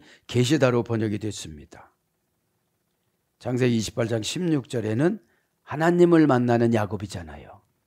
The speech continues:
그죠? 아. 그래서 계시니라는 말은 소유, 소유물, 재물 이런 것도 번역됐습니다.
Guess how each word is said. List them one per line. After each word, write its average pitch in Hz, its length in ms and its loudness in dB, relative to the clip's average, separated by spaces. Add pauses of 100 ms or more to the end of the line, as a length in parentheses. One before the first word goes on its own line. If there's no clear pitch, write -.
(140)
그죠? 175 260 -10 (380)
아. - 320 -16 (480)
그래서 117 760 4
계시니라는 127 760 2
말은 110 280 0
소유, 127 680 0
소유물, 117 760 2 (380)
재물 135 520 4
이런 113 180 0
것도 110 200 -4
번역됐습니다. 92 960 -10